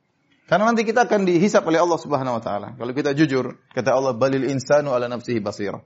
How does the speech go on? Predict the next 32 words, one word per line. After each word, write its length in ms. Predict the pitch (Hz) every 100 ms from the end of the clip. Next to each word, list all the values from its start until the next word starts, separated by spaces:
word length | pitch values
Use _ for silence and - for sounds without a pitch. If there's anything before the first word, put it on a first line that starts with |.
| _ _ _ _ _ -
Manusia 400 | 120 123 117 139
tahu 400 | - 151 143 - _ _
tentang 320 | - 117 127
dirinya. 480 | 123 139 139 117 87
Jadi 240 | 85 127 165
kalau 160 | 170
kita 160 | 165 175
bertikai 320 | 156 143 143
dengan 160 | 117 117
orang 160 | 117
lain, 100 | 113
saya 200 | 107 180
katakan 240 | 170 160 160
tadi, 80 | 127
tidak 240 | 127 143
usah 160 | 156 151
bertikai 400 | 127 143 143 123
dengan 160 | 120
orang 240 | 113 117 117
lain 220 | 123 127
yang 160 | 117 110 104 _ _ _ _
jauh, 400 | 98 127 120 101
bertikai 400 | 107 123 147 160
dengan 240 | 139 127 117
keluarga 320 | 117 107 107
kita, 360 | 107 87 110 104
dengan 240 | 98 98
istri 240 | 104 107 101
kita, 240 | 104 95
dengan 240 | 98 104
suami 260 | 101 104 104
kita, 380 | 104 104 95